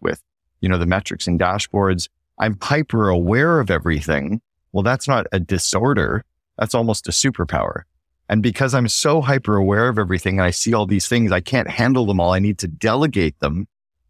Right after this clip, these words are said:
That's a superpower. But if I want to try to control everything and only see the critical few things and stay very hyper-focused, that's great to be a scientist. But it doesn't necessarily allow you to expand a business quickly.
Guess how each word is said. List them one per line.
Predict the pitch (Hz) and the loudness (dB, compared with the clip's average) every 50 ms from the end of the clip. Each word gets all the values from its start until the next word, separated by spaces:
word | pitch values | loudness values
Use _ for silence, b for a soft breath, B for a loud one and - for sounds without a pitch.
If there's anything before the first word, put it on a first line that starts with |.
| _ - | _ -4
That's | 92 82 71 - | -2 -2 -2 -4
a | 92 | -6
superpower. | 90 - 147 139 - 101 - - - 50 - - - _ _ _ _ _ _ _ - | -4 -2 -2 -2 -2 -2 -2 -2 -2 -4 -4 -10 -14 _ _ _ _ _ _ _ -4
But | 117 113 | -2 0
if | 110 110 | 0 2
I | 123 | 2
want | 127 127 143 156 165 | 2 2 2 2 0
to | 143 | -2
try | - - 131 | -2 -2 0
to | 113 110 | 0 0
control | 95 - 104 90 - - - - 117 120 131 135 131 117 | 0 0 0 0 0 0 -2 0 2 2 2 2 2 2
everything | 101 85 92 87 - 101 90 87 | 2 0 0 -2 0 0 0 0
and | 85 82 - | 0 0 0
only | - 107 113 117 120 110 | 0 2 2 2 2 0
see | - - 110 | 0 0 0
the | 98 95 | 0 0
critical | - - 113 101 107 - 98 90 | -2 -2 -2 -2 -2 -2 -2 -2
few | - - 113 107 | 0 0 0 0
things | - - 104 95 87 85 | 0 -2 -2 -2 -2 -4
and | 82 80 | -4 -4
stay | - - 101 95 95 | -2 0 0 2 2
very | 90 95 104 110 107 | 2 2 2 2 2
hyper-focused, | 98 95 101 95 - 92 87 - 139 143 143 - - 90 85 - - - _ _ _ _ _ | 2 0 0 0 0 -2 -2 -2 -2 -2 -2 0 -2 -2 -2 -4 -8 -16 _ _ _ _ _
that's | - 117 113 - | -4 -4 -4 -4
great | - - 113 123 117 92 - | -4 -4 -2 0 -2 -2 -4
to | - | -4
be | 82 85 78 | -2 -2 -2
a | 78 | 0
scientist. | - - 92 90 82 76 - - - - - - - _ _ _ _ _ _ _ _ _ _ - | 0 -2 -2 -2 -2 -4 -8 -8 -10 -10 -10 -12 -16 _ _ _ _ _ _ _ _ _ _ -4
But | - 101 | -2 -2
it | 92 - - | -2 0 0
doesn't | 113 113 113 107 113 85 | -2 -2 0 0 -2 0
necessarily | 104 101 - - 95 - - 101 92 90 87 87 | 0 -2 -2 -4 -4 -2 0 0 2 2 2 2
allow | 85 85 85 | 2 2 2
you | 85 85 87 | 2 2 0
to | 78 85 | 0 -2
expand | 67 - - - 85 80 82 82 | -2 -2 -4 -2 -2 0 0 0
a | 78 | 0
business | 78 87 82 - - - - | 0 -2 -4 -4 -6 -10 -8
quickly. | - 85 82 - - - - | -6 -6 -6 -4 -6 -8 -8